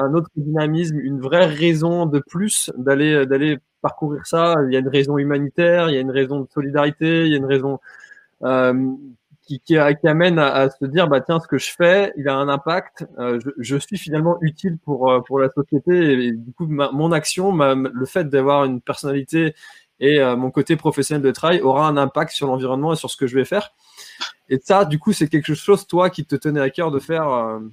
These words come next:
de monter ce projet-là pour ces raisons-là, quoi.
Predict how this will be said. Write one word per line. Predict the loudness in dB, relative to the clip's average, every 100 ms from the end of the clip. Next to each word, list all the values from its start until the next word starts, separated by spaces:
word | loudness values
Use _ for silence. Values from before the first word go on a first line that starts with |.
| _ _
de | -10 -8
monter | -6 -6 -6
ce | -4
projet-là | -2 0 -2 -4 -14
pour | -12
ces | -4 2
raisons-là, | 4 4 2 0
quoi. | -8